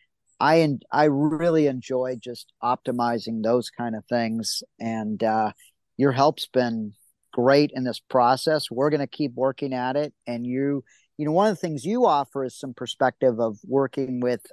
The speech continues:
other advisors across the entire country. And usually these are really people at absolutely the top of their game.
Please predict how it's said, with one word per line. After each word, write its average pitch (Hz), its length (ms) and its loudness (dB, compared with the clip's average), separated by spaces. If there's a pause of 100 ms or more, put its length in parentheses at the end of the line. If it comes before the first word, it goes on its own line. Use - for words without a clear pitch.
other 135 240 2
advisors 113 560 -4
across 123 400 -6
the 123 140 -10
entire 110 420 -2 (120)
country. 113 640 -2 (220)
And 135 340 2
usually 170 460 4
these 139 320 0
are 135 320 2 (160)
really 139 320 0
people 127 520 -4
at 117 100 -4 (240)
absolutely 123 640 -4
the 110 100 -6
top 117 360 -4
of 110 60 -6
their 110 160 -2
game. 139 440 -4